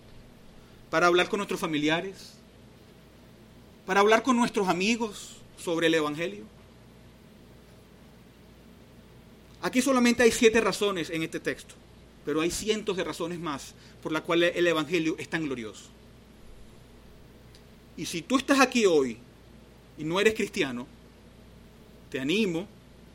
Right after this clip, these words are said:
que te arrepientas de tus pecados, acudas al Señor Jesucristo y pidas perdón. Pidas perdón por tus pecados. Y si, y si tu fe es genuina y verdadera,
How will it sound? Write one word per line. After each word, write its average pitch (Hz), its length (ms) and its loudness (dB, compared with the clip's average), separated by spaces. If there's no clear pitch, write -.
que 143 100 -8
te - 80 -8
arrepientas 208 580 2
de 262 100 4
tus - 200 -4
pecados, 117 720 -4
acudas 254 480 0
al 233 100 6
Señor 202 300 0
Jesucristo 156 580 -8
y 175 60 -12
pidas 185 240 2
perdón. 190 420 -2
Pidas 202 180 -2
perdón 196 320 0
por 202 120 -2
tus - 140 -10
pecados. 117 580 -10
Y 151 80 -12
si, 185 220 -4
y 156 120 -8
si 180 120 -6
tu 165 140 -6
fe 208 240 0
es 240 120 4
genuina 196 460 0
y 175 80 -2
verdadera, 175 600 2